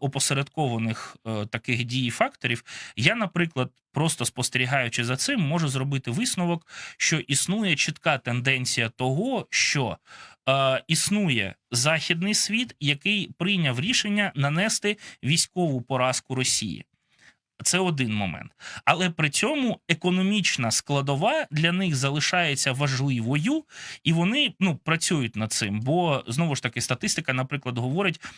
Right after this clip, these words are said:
те, що Європа за дві тисячі двадцять другий, якщо я не помиляюсь, рік,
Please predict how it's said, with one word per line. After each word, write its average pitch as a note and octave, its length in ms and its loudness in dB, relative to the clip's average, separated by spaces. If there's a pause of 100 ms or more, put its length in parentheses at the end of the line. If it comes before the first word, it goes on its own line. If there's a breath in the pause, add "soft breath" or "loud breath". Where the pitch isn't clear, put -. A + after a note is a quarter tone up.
(140)
те, C3 100 4
що - 140 0
Європа D3 600 0 (260 loud breath)
за D3 240 2
дві B2+ 160 -2
тисячі C3+ 400 -2
двадцять C3 400 0 (140)
другий, B2+ 320 0
якщо G#2+ 240 -2
я A2 60 0
не A#2+ 80 -2
помиляюсь, A#2 520 -2
рік, A#3 180 -2